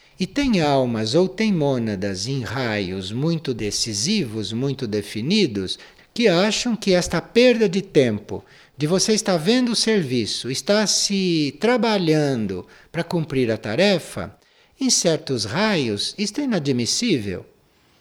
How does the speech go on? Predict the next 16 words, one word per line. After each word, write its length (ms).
Porque 880
tem 220
a 80
tarefa, 560
tem 260
o 40
serviço 480
e 20
aquilo 220
é 40
para 140
ser 160
cumprido. 680
Chega-se 500
num 180
ponto, 640